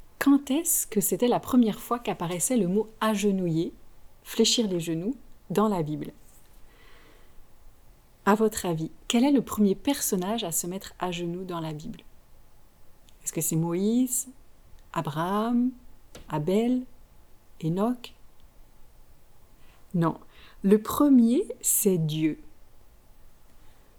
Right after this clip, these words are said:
Parce qu'il semble que le même verbe hébreu peut être traduit soit par bénir, soit par s'agenouiller. Donc,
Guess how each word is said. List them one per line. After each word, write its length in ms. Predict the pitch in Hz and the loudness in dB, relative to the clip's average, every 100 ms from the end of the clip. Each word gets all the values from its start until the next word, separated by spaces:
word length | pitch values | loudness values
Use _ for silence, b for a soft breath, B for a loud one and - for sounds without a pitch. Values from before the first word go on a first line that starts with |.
| - - - - - - | -20 -20 -20 -20 -16 -4
Parce 220 | 190 - | -2 2
qu'il 100 | 202 | 2
semble 300 | - 330 349 | 2 0 2
que 240 | 214 180 - | 2 2 0
le 180 | 175 196 | 0 4
même 300 | 269 339 226 | 6 6 4
verbe 580 | 175 185 247 240 170 - - - - - - - | 2 2 2 0 0 -4 -18 -20 -20 -20 -10 -2
hébreu 500 | 175 160 165 202 - | 0 0 0 -2 -2
peut 120 | - | 0
être 160 | 202 - | 2 0
traduit 560 | - 233 214 226 233 - - - - | -2 0 0 -2 -4 -8 -14 -20 -6
soit 420 | - - - 285 | -2 0 0 -2
par 380 | - 190 170 - - - | 0 0 0 -8 -20 -8
bénir, 680 | 160 160 226 220 202 262 359 - - | 2 4 6 6 4 2 2 -6 -4
soit 400 | - - 214 214 | -2 0 -2 -2
par 280 | 214 214 - | -2 -2 -2
s'agenouiller. 840 | - 220 190 190 180 170 156 - - - - b b b b b b b b - | 0 2 2 -2 -2 -2 -4 -6 -12 -20 -20 b b b b b b b b -8
Donc, 440 | 196 262 285 247 | 2 6 6 4